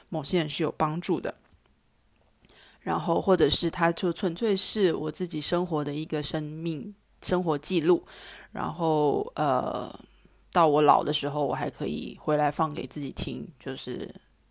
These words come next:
如果看不，根本眼睛就看不到，看不到字的话，说不定这个声音的记录，去记录我现在当下的一些个生活感想，说不定也是有用的。所以，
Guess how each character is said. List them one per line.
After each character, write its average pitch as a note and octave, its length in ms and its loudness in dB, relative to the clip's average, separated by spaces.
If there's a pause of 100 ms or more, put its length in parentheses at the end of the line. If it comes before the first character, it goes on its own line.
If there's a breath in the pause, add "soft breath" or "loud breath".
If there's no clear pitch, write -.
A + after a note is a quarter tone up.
(100)
如 D#3+ 180 -2
果 D3 160 2
看 D#3+ 240 0
不， C#3 80 -4 (680)
根 F#3 140 2
本 E3 120 0
眼 D3 160 -4
睛 E3 200 0
就 E3+ 80 4
看 F3 180 -2
不 D3+ 80 -2
到， D3+ 260 6
看 - 180 -2
不 C#3+ 40 -6
到 D#3 160 6
字 D#3 220 -6
的 A#2 100 0
话， - 260 4 (420 loud breath)
说 F#3 180 -2
不 D#3+ 80 -4
定 D#3+ 200 0
这 D3+ 140 0
个 - 240 0
声 - 180 2
音 F#3 160 2
的 D#3 120 4
记 E3+ 220 4
录， E3+ 280 4 (300 loud breath)
去 G#3 160 -2
记 G3 160 2
录 F#3 160 4
我 C#3+ 80 2
现 F3+ 260 0
在 E3+ 160 2
当 D#3+ 220 -2
下 E3+ 160 0
的 D3 100 -2
一 D3+ 80 -2
些 D#3+ 220 -2
个 D#3+ 240 -4
生 E3+ 280 -2
活 D#3 140 -4
感 C#3 260 -6
想， C#3+ 220 -8
说 - 160 -2
不 E3 60 -6
定 E3+ 140 -2
也 C3+ 100 -6
是 - 160 -6
有 - 160 -4
用 B2 240 -4
的。 - 120 -12
所 - 180 0
以， F3 140 6